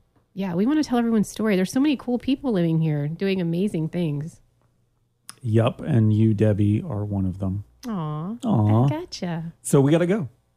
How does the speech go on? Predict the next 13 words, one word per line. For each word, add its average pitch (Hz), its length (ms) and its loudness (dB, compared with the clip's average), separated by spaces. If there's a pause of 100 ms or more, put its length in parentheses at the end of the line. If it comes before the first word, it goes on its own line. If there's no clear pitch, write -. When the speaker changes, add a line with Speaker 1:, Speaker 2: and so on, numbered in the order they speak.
(140)
Speaker 1:
Oh, 285 180 -8
man. 339 320 -2
Speaker 2:
We're 143 120 -2
done. 143 240 -2 (280)
Speaker 1:
This 269 120 -20
was 302 160 -18
fun. 202 400 -8
Speaker 2:
Yeah. 147 300 -4
So - 220 -2
where 131 240 2
can 135 200 0
people 127 300 2
find 113 600 2